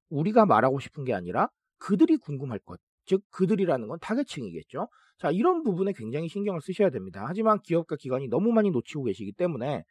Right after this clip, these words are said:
이 을지피플이라는 콘텐츠를 보시면서, 네, 그 정보의 결 부분을 반드시 좀 잡아주셨으면 좋겠습니다.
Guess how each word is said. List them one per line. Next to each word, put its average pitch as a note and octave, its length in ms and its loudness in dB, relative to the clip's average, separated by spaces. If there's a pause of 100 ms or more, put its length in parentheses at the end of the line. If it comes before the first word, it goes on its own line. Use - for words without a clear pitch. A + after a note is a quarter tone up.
(260)
이 D3 160 0
을지피플이라는 E3 1080 0
콘텐츠를 G3+ 500 -4
보시면서, B2 640 -4 (300)
네, F2+ 220 -4
그 B2 140 -10
정보의 B2 320 0
결 C#3+ 220 4
부분을 G#2+ 480 -8
반드시 B2 420 -10
좀 G#2+ 180 -8
잡아주셨으면 G#2+ 680 -4
좋겠습니다. G#2 640 -14